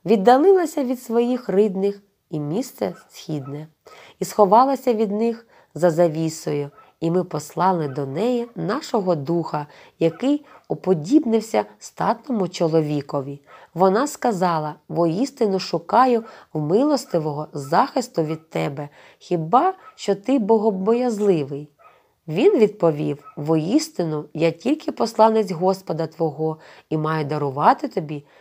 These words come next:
пречистого хлопчика». Вона сказала: «Як може бути в мене хлопчик, коли жоден чоловік не торкався мене, і не була я блудницею?» Він сказав: «Так станеться, бо сказав те Господь твій».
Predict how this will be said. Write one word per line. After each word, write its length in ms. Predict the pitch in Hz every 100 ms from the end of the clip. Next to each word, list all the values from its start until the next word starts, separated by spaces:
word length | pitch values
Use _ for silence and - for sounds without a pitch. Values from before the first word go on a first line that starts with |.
| _ -
пречистого 840 | 160 156 - 165 202 302 220 151
хлопчика». 880 | - 165 156 139 - 151 - 165 160 _ - _
Вона 360 | 160 170 170 220
сказала: 680 | - 254 196 180 151 147 147 - - _
«Як 300 | 156 262 -
може 320 | 262 254 214 220
бути 400 | 190 285 - 175
в 60 |
мене 340 | 165 226 208 170
хлопчик, 720 | 160 190 311 - 170 160 - - -
коли 280 | 175 175
жоден 420 | 160 170 233 285 262
чоловік 540 | 262 247 208 214 208
не 100 | 170
торкався 600 | 160 156 - 180 190 -
мене, 460 | 170 170 160 156 147 _ _
і 100 | 156
не 140 | 156
була 400 | 143 147 143 190
я 180 | 254 240
блудницею?» 920 | 160 180 143 160 165 - 151 143 143 - _ - - _
Він 260 | 147 202 247
сказав: 560 | - 185 156 160 147 - - - -
«Так 200 | - 175
станеться, 680 | - - 233 254 220 - 175
бо 200 | 156 170
сказав 560 | 175 - 165 143 226 302
те 160 | -
Господь 680 | 202 202 202 - 175 156 156
твій». 380 | 147 147 143